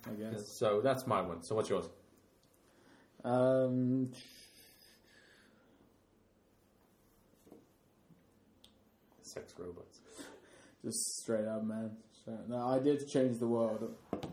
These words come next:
Speaker 2: I thought you would have had one if you asked the question.
Speaker 1: Well, <laughs> I apologise. I'm not that quick firing.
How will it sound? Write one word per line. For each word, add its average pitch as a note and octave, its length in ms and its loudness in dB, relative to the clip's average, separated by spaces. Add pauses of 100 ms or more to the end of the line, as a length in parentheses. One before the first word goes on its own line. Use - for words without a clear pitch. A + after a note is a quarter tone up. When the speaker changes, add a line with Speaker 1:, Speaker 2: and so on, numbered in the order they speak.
(340)
Speaker 2:
I - 1200 -10
thought D3+ 180 2
you C#3 60 2
would C3 100 4
have A#2+ 100 -4
had C#3 160 2
one G#2 140 -4
if - 100 -10
you A2 120 0
asked G#2+ 160 0
the - 80 -14
question. E2+ 240 -6 (760)
Speaker 1:
Well, F3 200 2 (300)
<laughs> - 300 -14
I F3 140 4
apologise. D3+ 720 4
I'm B2 240 4
not C3 240 4
that A#2 100 0
quick - 220 0
firing. A2+ 480 2